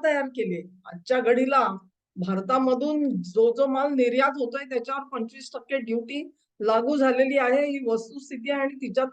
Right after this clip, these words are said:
कोणी बदल करू शकत नाहीये आता. मग तुम्ही मला विचाराल की हे तुम्ही जे म्हणताय की सिग्नलिंग कसलं,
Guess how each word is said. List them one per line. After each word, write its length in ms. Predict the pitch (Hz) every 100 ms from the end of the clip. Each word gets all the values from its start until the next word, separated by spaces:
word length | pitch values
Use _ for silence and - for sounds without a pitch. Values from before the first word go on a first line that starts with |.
| _
कोणी 160 | 285
बदल 340 | 285 262 262 277
करू 200 | 262 262
शकत 400 | 262 240 247 240
नाहीये 220 | 240 220
आता. 240 | 185 180 170 _ _ _ _ _ _ _ _
मग 300 | 220 294 381 - -
तुम्ही 200 | 302 320
मला 320 | 294 269 269
विचाराल 720 | 254 233 233 202 190 240 302 294
की 140 | 339
हे 160 | 302 311
तुम्ही 300 | 339 330 302
जे 140 | 330
म्हणताय 640 | 269 233 226 285 240 196 220 _ _ _ _
की 160 | 320 349
सिग्नलिंग 800 | 349 - 254 247 302 349 359 359
कसलं, 600 | 311 262 311 294 196